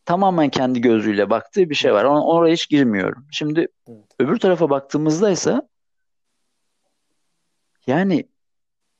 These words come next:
Speaker 1: şimdi şeye bağlamam gerekiyor. Fenerbahçe'nin,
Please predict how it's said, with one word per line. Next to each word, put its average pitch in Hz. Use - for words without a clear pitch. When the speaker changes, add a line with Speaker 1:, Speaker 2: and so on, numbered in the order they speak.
Speaker 1:
şimdi 190
şeye 190
bağlamam 104
gerekiyor. 101
Fenerbahçe'nin, 165